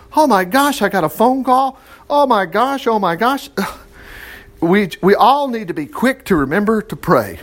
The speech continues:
Don't let anything throw you. Don't let anything bother you. All right, here we go. Here we go.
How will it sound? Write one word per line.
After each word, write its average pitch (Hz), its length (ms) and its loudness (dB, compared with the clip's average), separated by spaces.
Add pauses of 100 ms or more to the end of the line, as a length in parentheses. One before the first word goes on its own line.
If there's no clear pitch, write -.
(220)
Don't 220 300 2
let 170 260 2
anything 208 480 0
throw 180 320 2
you. 98 200 -8 (800)
Don't 180 240 0
let 139 260 -2
anything 185 500 -2
bother 120 340 -4
you. 87 80 -14 (140)
All 135 60 0
right, 151 60 0
here 202 80 0
we 151 80 -6
go. - 80 -16 (1000)
Here 247 120 2
we 285 80 2
go. 311 280 2